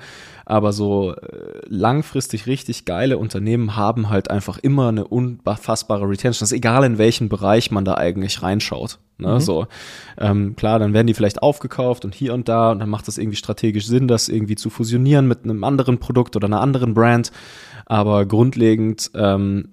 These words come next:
Speaker 1: sind die, die besten Business Models die, wo man einfach eine unfassbar klebrige Retention hat. So, und, äh,
Speaker 2: Aber
Speaker 1: ja.
Speaker 2: das ist der Punkt bei Amazon, du brauchst keine Retention, weil du bist upfront profitabel.
Speaker 1: Ja.
Speaker 2: Und das ist der große Unterschied, kommen wir gleich zu den Vorteilen.
Speaker 1: Ja.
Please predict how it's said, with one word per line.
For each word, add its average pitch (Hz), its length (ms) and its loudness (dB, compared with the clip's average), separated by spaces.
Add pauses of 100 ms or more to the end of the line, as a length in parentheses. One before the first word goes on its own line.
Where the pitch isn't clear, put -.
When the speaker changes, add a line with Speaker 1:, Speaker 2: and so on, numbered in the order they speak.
(140)
Speaker 1:
sind 104 260 -2
die, 104 140 -2
die 104 160 -6
besten 110 380 0
Business 110 340 0
Models 101 360 -2
die, 107 200 -2
wo 98 120 -4
man 95 180 -2
einfach 98 340 -8
eine 101 140 -6
unfassbar - 520 -6
klebrige 110 480 -6
Retention 98 520 -8
hat. 104 240 -12
So, - 140 -8
und, 95 380 -8
äh, 85 260 -8 (220)
Speaker 2:
Aber 151 360 0 (760)
Speaker 1:
ja. 104 140 -2
Speaker 2:
das 151 160 -4
ist 151 120 -6
der 147 60 2
Punkt 190 320 -2
bei 143 80 0
Amazon, 135 480 -2
du 139 60 -2
brauchst 143 260 -2
keine 135 160 -2
Retention, 143 340 -4
weil 131 80 0
du 131 80 -4
bist - 140 -6
upfront 139 360 -2
profitabel. 127 520 -4 (240)
Speaker 1:
Ja. 104 120 -2
Speaker 2:
Und 104 60 2
das 147 100 2
ist 143 120 -4
der 139 80 2
große 135 220 -2
Unterschied, 135 340 -4
kommen 139 160 2
wir 131 60 2
gleich 127 180 -4
zu - 100 -8
den 127 100 -4
Vorteilen. 127 580 -4
Speaker 1:
Ja. 117 80 -2